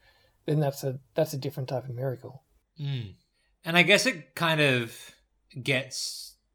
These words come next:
Speaker 2: us to, like, the broader question of how did any of Jesus' miracles function? I mean, I know, you know, there's,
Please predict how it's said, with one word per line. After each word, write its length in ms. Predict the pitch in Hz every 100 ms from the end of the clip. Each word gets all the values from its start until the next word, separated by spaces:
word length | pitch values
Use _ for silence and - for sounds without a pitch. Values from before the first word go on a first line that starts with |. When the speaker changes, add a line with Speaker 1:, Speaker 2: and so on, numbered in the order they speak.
| -
Speaker 2:
us 300 | 127 123 -
to, 200 | - 127
like, 280 | 113 104 104
the 80 | 123
broader 380 | 95 113 113 113
question 560 | - 110 104 - 110 104
of 500 | 107 98 95 95 - - -
how 280 | - 139 135
did 140 | 135 120
any 320 | 107 135 127
of 100 | 104
Jesus' 420 | 113 104 98 98
miracles 760 | 101 92 92 95 87 85 - - _ _ -
function? 480 | 98 87 - 90 80 - 147
I 80 |
mean, 160 | 156 160
I 80 | 160
know, 260 | 170 165 165
you 100 | 175
know, 120 | 131
there's, 240 | 113 127